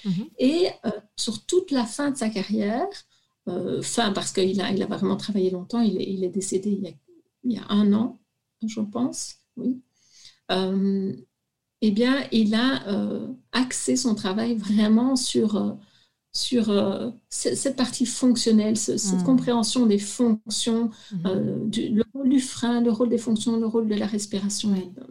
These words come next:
Speaker 2: dans, dans, dans l'apparition des apnées. Et donc, Guilleminot a un article super, euh, euh, à ce sujet, dont je vous donnerai les, les références.
Speaker 1: Super.
Speaker 2: Et puis, euh, Maria Di Filesio aussi, dans, dans, pour la compréhension de, de,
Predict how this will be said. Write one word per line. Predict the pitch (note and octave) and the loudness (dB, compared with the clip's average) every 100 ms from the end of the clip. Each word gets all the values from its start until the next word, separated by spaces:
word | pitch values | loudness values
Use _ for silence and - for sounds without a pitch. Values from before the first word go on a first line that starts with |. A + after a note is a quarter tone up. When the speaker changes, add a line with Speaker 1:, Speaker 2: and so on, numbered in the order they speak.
| G#3 | 0
Speaker 2:
dans, | G3+ F#3 | 0 -4
dans, | G3+ F3+ F#3 | -6 -8 -10
dans | G3 F#3 | -8 -8
l'apparition | F#3 F3+ F3+ G3 | -8 -8 -6 -6
des | F3+ F#3 | -6 -10
apnées. | - A3 D4 - - - - | -2 0 0 -6 -20 -16 2
Et | A3 | 4
donc, | A3+ | 4
Guilleminot | G#3+ G#3+ G3+ G3+ B3 | 4 6 6 6 4
a | |
un | G#3 G3 | 2 0
article | G3 - A3 - G3+ G#3 | -2 -6 -8 -4 -4 -4
super, | - A3 G#3+ G3+ G3+ | -4 -2 0 0 -2
euh, | - - A#3 - _ _ _ _ - | -6 -6 -6 -8 _ _ _ _ -6
euh, | G#3+ G#3 G3+ | -2 2 0
à | - | -2
ce | G3+ | -4
sujet, | G3+ - G3 G#3 A#3+ | -4 -4 -4 -2 -2
dont | G3 | -4
je | F#3 G3+ | -4 -6
vous | |
donnerai | G#3 F#3 F3 F3 | -6 -6 -6 -6
les, | E3+ F3 A3+ A#3+ B3+ | -6 -6 -8 -8 -8
les | G#3+ G3 | -4 -4
références. | G3 - F#3+ G#3 A3 C4 G3+ | -4 -8 -10 -2 0 2 0
Speaker 1:
Super. | G3 F#3 - _ | -6 -12 -12 _
Speaker 2:
Et | G#3 | -4
puis, | G3+ A3+ A3 | -2 2 2
euh, | G3+ G3 G3 G3+ G3+ B3+ B3+ _ _ _ | 2 0 0 -2 -2 -6 -10 _ _ _
Maria | A3 G#3 A3 G3+ | 2 4 4 2
Di | G3+ | 0
Filesio | A3 G3+ G3 - B3 D4 | 0 0 0 -2 -4 -2
aussi, | C4 G#3 - G#3 | -2 -2 2 2
dans, | A3 F#3 - | 2 0 -2
dans, | G3+ - - | -4 -4 -10
pour | - - | -12 -2
la | F#3+ | 0
compréhension | F#3 F#3+ - F#3 F#3+ G#3 | 0 -2 -2 -4 -2 -2
de, | F#3 F3+ | -2 -4
de, | - - | -6 -4